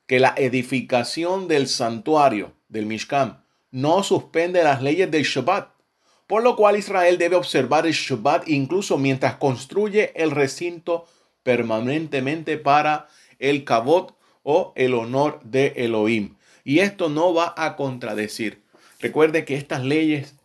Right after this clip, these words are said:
es bien importante. Lo más básico que nosotros tenemos repetidamente durante el mes son aproximadamente cuatro Shabbat.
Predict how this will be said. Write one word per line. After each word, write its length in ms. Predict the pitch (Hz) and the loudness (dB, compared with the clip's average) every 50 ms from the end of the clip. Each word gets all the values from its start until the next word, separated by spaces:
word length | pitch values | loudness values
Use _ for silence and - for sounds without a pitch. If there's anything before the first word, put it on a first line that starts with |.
| - - | -10 -4
es 300 | - 139 156 143 - - _ | -2 -2 -2 -2 -4 -12 _
bien 440 | - 104 113 135 160 185 202 202 190 | -20 -12 -8 -2 2 2 2 2 2
importante. 720 | 180 165 147 135 147 135 139 - 113 104 95 - 90 85 _ _ _ _ _ _ _ _ _ | 0 -2 -2 -2 -2 -2 -2 -2 -4 -4 -4 -8 -10 -12 _ _ _ _ _ _ _ _ _
Lo 140 | - 117 117 | 2 2 4
más 260 | 127 151 165 151 127 | 4 4 2 2 2
básico 440 | 127 156 170 156 - 151 135 127 107 | 0 0 0 -2 -4 -6 -6 -4 -4
que 100 | 120 120 | -2 -4
nosotros 460 | 110 101 - - 131 127 139 135 - | -4 -4 -4 -6 -6 -4 -6 -6 -4
tenemos 340 | - 120 123 127 143 143 131 | -4 -4 -2 -2 -2 -2 -2
repetidamente 800 | 135 120 104 110 104 - 127 123 135 120 120 127 131 123 120 | -2 -2 0 0 0 0 2 2 2 2 2 0 -2 0 0
durante 360 | 110 107 104 107 104 101 - 107 | 2 2 2 0 0 -2 -2 -4
el 80 | 98 | -2
mes 400 | 101 113 131 139 135 - - - _ _ _ _ _ _ | -2 -2 -2 -2 -2 -6 -10 -14 _ _ _ _ _ _
son 400 | - - 143 139 151 147 - - - | -2 2 2 2 2 0 -6 -10 -8
aproximadamente 760 | - 113 - 120 - - 120 117 123 131 135 135 147 135 | -6 -4 -4 -4 -4 -2 0 0 2 2 0 0 -2 -4
cuatro 640 | - - - 143 151 170 175 170 - 175 175 - - - | -4 0 2 4 4 4 2 0 0 -2 -2 -2 -4 -8
Shabbat. 600 | - - - 131 110 104 135 156 156 135 - | -10 -8 -4 -4 -2 0 0 0 0 -2 -4